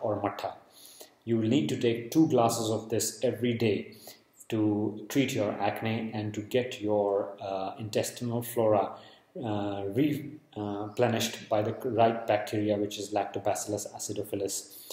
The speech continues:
And when this happens, the glow on the skin is evident because the intestines start functioning well. The third food, which is, uh,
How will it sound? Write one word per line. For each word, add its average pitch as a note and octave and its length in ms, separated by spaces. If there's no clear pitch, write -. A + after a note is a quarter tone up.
And G#2 280
when C#3 200
this D3+ 160
happens, A2+ 420
the - 80
glow C3 460
on A#2 100
the A#2 80
skin G#2+ 420
is - 220
evident G#2+ 440
because G#2 360
the - 100
intestines G#2+ 520
start - 320
functioning F#2+ 400
well. F2+ 260
The C3 80
third F3 380
food, A#2 340
which A2+ 200
is, A#2+ 600
uh, G#2+ 640